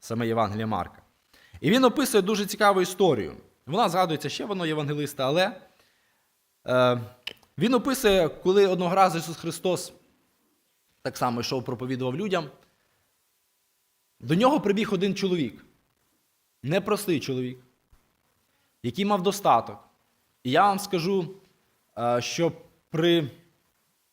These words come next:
окупації, да, в нього, ну, вдалося, певно, якось, е, домовитись і втриматись на своїй позиції.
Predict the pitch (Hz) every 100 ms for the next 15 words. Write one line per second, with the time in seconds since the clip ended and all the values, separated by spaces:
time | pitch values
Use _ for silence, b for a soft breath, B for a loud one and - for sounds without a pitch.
0 | _ _ _ _ _ _ _ 160 - 156
1 | 202 233 - 147 131 151 139 147 151 139
2 | 113 - _ _ _ 156 123 107 139 160
3 | 151 131 131 123 120 113 113 - - _
4 | _ _ _ - 113 131 170 190 175 147
5 | 139 - 170 156 143 123 139 135 127 120
6 | 135 208 208 175 156